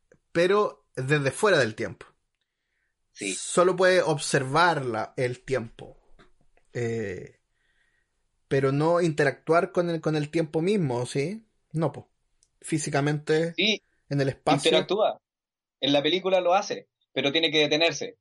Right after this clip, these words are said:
Speaker 2: Ella se detiene en un periodo de tiempo donde tiene al, al Homo sapiens.
Speaker 1: Sí,
Speaker 2: O sea,
Speaker 1: sí.
Speaker 2: no, pero, sí, sí, ahí, y lo toca. Interactúa con él. Lo ve, le, le gesticula y responde.
Speaker 1: Pero
Speaker 2: Pero
Speaker 1: ahí
Speaker 2: porque paró.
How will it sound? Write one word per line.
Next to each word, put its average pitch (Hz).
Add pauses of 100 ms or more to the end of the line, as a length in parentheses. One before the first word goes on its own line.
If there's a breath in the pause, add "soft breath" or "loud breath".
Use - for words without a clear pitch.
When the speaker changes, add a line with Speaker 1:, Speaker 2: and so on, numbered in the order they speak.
(220)
Speaker 2:
Ella 151
se 151
detiene 147
en 175
un 156
periodo 156
de 156
tiempo 160
donde 143
tiene 147
al, 131 (180)
al 123
Homo 123
sapiens. 123 (100)
Speaker 1:
Sí, -
Speaker 2:
O -
sea, 151
Speaker 1:
sí. 127
Speaker 2:
no, 135
pero, 123 (520)
sí, 123
sí, 131
ahí, 135 (360)
y 139
lo 247
toca. - (560)
Interactúa 139
con 151
él. - (380)
Lo 113
ve, 160 (260)
le, 110 (140)
le 107
gesticula 170
y 127
responde. 127 (220)
Speaker 1:
Pero 135
Speaker 2:
Pero 156
Speaker 1:
ahí 175
Speaker 2:
porque 131
paró. 151